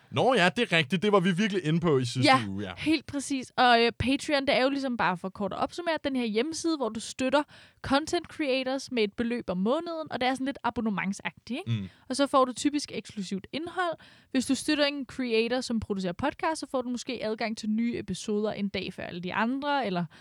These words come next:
Speaker 2: en bonusepisode hver anden uge, eller sådan noget, ikke? Og OnlyFans, det er samme service, bare hvor det eksklusive indhold, det er frækt indhold,
Speaker 1: Ja,
Speaker 2: ikke?
Speaker 1: det er lidt mere over
Speaker 2: Voksen.
Speaker 1: i pornogenren. Den
Speaker 2: <laughs> Ja.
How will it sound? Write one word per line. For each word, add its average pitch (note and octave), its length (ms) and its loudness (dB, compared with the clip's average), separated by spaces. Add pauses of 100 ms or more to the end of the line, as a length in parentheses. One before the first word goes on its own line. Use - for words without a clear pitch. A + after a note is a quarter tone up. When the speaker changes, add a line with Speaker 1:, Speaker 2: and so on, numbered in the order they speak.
(220)
Speaker 2:
en G#3 140 2
bonusepisode G#3 840 4
hver F3+ 80 -4
anden F#3+ 280 2
uge, G3+ 260 2
eller - 160 -10
sådan A#3 120 -16
noget, A2 160 -12
ikke? D4+ 120 -6 (720)
Og A#3+ 200 8
OnlyFans, D4 440 0
det B3 80 -2
er A3 40 2
samme G#3 340 0
service, E4 460 4
bare B3 140 4
hvor A#3+ 120 2
det G#3+ 160 -2
eksklusive A#3 540 -6
indhold, C4+ 400 -6
det B3 120 -2
er A3+ 60 0
frækt - 680 -10 (100)
indhold, D#3 280 -10 (140)
Speaker 1:
Ja, F#2+ 80 -8 (160)
Speaker 2:
ikke? C4 80 -2
Speaker 1:
det B2 60 2
er B2+ 40 2
lidt D3 140 6
mere D#3 180 8
over C3 200 10
Speaker 2:
Voksen. A#2+ 400 6
Speaker 1:
i G#2+ 120 2
pornogenren. G#2+ 880 0 (160)
Den - 200 -6
Speaker 2:
<laughs> - 40 -2
Ja. - 60 6